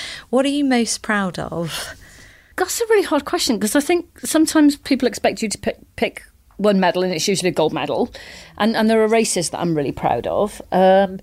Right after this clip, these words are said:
Speaker 2: I think being part of the bid and the process for winning the twenty twelve Olympics and Paralympics, and, you know, that was sort of ten, eleven years of my life, culminating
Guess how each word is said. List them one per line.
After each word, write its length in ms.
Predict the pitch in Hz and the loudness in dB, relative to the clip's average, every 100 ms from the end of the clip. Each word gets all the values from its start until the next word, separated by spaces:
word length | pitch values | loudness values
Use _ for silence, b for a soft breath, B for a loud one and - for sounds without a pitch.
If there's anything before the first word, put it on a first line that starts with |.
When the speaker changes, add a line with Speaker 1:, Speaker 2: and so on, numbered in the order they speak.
| B B B | B B B
Speaker 2:
I 60 | 202 | -4
think 200 | 240 220 | -2 0
being 200 | 214 208 | 0 0
part 340 | - 202 196 190 | 0 -2 -2 -4
of 80 | |
the 60 | 170 | -4
bid 320 | 165 185 180 | 0 2 2
and 100 | 170 | -2
the 40 | 160 | 0
process 400 | 180 175 165 - | 0 0 -2 -2
for 80 | |
winning 180 | 170 165 | 0 0
the 80 | 160 | 0
twenty 240 | - 165 156 | -2 -2 0
twelve 320 | 170 160 156 | 0 0 0
Olympics 360 | 160 156 160 160 | 0 -2 -4 -6
and 80 | |
Paralympics, 680 | - 165 165 165 170 - - | 0 2 2 0 -2 -2 -2
and, 200 | 156 160 B B B | -2 -2 B B B
you 100 | - | -2
know, 60 | 160 | 2
that 100 | - | 2
was 120 | 160 | 0
sort 120 | - | -4
of 80 | 156 | -4
ten, 220 | - 170 | -2 -2
eleven 260 | 160 160 156 | 0 -2 0
years 180 | 156 151 | 0 2
of 60 | |
my 80 | 156 | 2
life, 380 | 160 160 160 - B B B - | 2 2 0 -6 B B B -12
culminating 640 | - 170 165 165 - 175 | -2 -2 0 -2 -2 -6